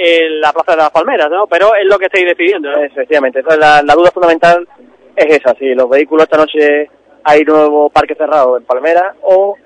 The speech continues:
Speaker 2: eh, como es tradicional, se hace en Plaza de Toros, que además es como estaba previsto. Parece que con lo que pueda caer, eh, bueno, la Plaza de Toros aguantaría bien porque de hecho además se le ha instalado un sistema de drenaje nuevo, de manera que ya en otras ocasiones ha aguantado agua,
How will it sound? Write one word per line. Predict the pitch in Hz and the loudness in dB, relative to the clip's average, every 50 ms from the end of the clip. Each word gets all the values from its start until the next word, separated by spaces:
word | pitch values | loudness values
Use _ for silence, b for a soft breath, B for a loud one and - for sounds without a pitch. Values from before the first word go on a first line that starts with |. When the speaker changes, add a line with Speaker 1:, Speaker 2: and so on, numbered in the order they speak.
| _ _ - - _ _ _ - | _ _ -20 -20 _ _ _ -6
Speaker 2:
eh, | - 139 135 131 131 135 135 123 | -2 0 0 2 2 0 0 -2
como | - 135 131 131 135 | -2 -2 0 0 0
es | - | -2
tradicional, | - 143 143 143 - - 147 143 147 151 170 185 - _ - - | -2 -2 -4 -4 -4 -4 -4 -2 0 -2 -2 -4 -8 _ -20 -10
se | - 139 | -6 -4
hace | 135 - 147 | -4 -2 -4
en | 143 139 | -4 -4
Plaza | 147 139 - 147 | -4 -6 -6 -6
de | 131 | -4
Toros, | 135 151 160 160 | -2 -2 0 0
que | 160 | 0
además | 147 127 - 143 - | 0 0 0 -2 -4
es | - | -4
como | - 143 139 | -4 -6 -4
estaba | 127 131 123 123 | 0 0 0 0
previsto. | 120 117 117 120 - _ _ _ _ _ _ _ _ _ _ _ _ _ _ _ _ _ _ _ | 0 -2 -4 -6 -8 _ _ _ _ _ _ _ _ _ _ _ _ _ _ _ _ _ _ _
Parece | - 143 143 160 180 - - | 0 2 2 2 2 0 0
que | 196 196 196 180 | -2 -2 -2 -2
con | 170 170 151 147 147 | -2 -2 0 0 0
lo | 147 143 143 _ | -2 -2 -2 _
que | - 147 143 139 | -4 -4 -4 -4
pueda | - - 165 180 180 180 175 175 180 180 175 | -4 -4 0 0 2 2 2 2 0 0 2
caer, | - 175 170 170 180 190 196 202 202 180 | 2 2 2 4 2 2 0 0 2 2
eh, | 160 151 147 139 135 127 | 2 2 2 0 0 0
bueno, | 131 143 151 139 | 0 -2 -2 -2
la | 123 123 | -2 -2
Plaza | - 139 135 147 | -2 -2 -2 -2
de | 143 | -2
Toros | 143 156 156 151 | 0 2 2 2
aguantaría | 143 147 147 143 147 143 151 147 | 2 2 0 0 0 0 0 0
bien | 151 156 156 | 0 -2 -2
porque | - 175 - - 147 | -4 -4 -2 -2 -2
de | 135 139 143 | -2 -2 -2
hecho | - 165 156 | -2 0 0
además | 156 151 147 151 156 | 0 0 -2 -6 -10
se | - 170 | -10 -6
le | 151 147 | -2 0
ha | 143 139 139 - 175 | 0 2 2 0 0
instalado | 185 - 147 139 143 - | -2 -2 0 0 0 0
un | - | -2
sistema | 156 147 - 151 143 143 | -6 -8 -4 0 2 2
de | 143 139 | 2 2
drenaje | 139 135 135 147 147 139 143 135 | 2 2 0 0 0 0 -2 -2
nuevo, | 139 156 160 160 165 180 - _ _ _ _ _ _ _ _ _ _ - | 0 2 2 2 0 -2 -4 _ _ _ _ _ _ _ _ _ _ -10
de | 135 135 | -6 -4
manera | 127 131 131 139 143 156 | -2 0 0 2 2 2
que | 139 151 160 151 151 147 147 143 135 | 2 2 2 4 4 4 2 2 2
ya | 151 151 | 4 4
en | 156 | 4
otras | 151 147 156 156 156 | 4 4 4 4 2
ocasiones | 147 147 147 - 175 185 165 139 | 4 2 0 0 0 0 0 2
ha | 135 135 | 2 2
aguantado | 135 139 143 139 139 - 147 143 143 147 143 143 143 143 151 | 2 2 0 0 0 2 2 4 4 4 4 4 2 4 4
agua, | 160 165 170 190 202 202 | 2 2 0 -2 -4 -6